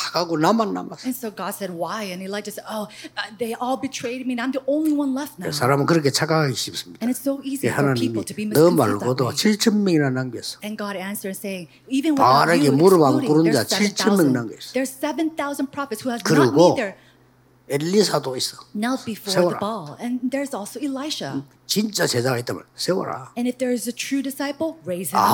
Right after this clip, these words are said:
Speaker 1: 아합 왕 내가 바꾸겠다.
Speaker 2: King Ahab, I'll change
Speaker 1: 하나님
Speaker 2: him.
Speaker 1: 바꾸면 끝이요.
Speaker 2: And if God changes it,
Speaker 1: 하나님
Speaker 2: that's
Speaker 1: 바꾸면
Speaker 2: it.
Speaker 1: 불러가 부르는데 뭐, 이제 뭐.
Speaker 2: You know, God will call him and
Speaker 1: 싸울
Speaker 2: then
Speaker 1: 건
Speaker 2: it's
Speaker 1: 뭐
Speaker 2: game
Speaker 1: 있어?
Speaker 2: over.
Speaker 1: 하나님 불러가 부르는데.
Speaker 2: There's no point of fighting because God will call him up anyways.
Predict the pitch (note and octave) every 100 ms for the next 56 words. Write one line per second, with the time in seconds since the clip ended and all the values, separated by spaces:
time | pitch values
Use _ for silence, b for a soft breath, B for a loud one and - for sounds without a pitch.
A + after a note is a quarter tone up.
0 | D3+ F3 G3 G3+ - _ _ _ - C3+
1 | C3+ - F#3+ A3+ G#3 - - - B3 A3+
2 | A3 A3 B3+ C4+ B3+ D4+ - C4 D4 G#3+
3 | C4 A#3 - - G3 - F#3+ - A3+ -
4 | B2+ D#4 C4 F#3+ B3 D#4+ - G3+ B3 D4
5 | A#3 B3 G3 F3+ G3 E3 C4+ A#3 F3+ F#3+
6 | F3+ C#3+ A#2+ G#2 E2+ E2 C#2 C#2+ - _
7 | C#4 C4+ - D3+ G3 - G3 A3 C4+ B3+
8 | C4 B3+ G3 C3 D#3+ - C#4 C#3 F#3 D3+
9 | F3 F3 A2 - E2+ - - D4 B3+ A#3+
10 | - F3 - A3+ D4 A3+ A#3+ G3+ E3 G#3+
11 | - F#3 G#3 A3+ A#3+ C#4 A#3+ C#3 - D3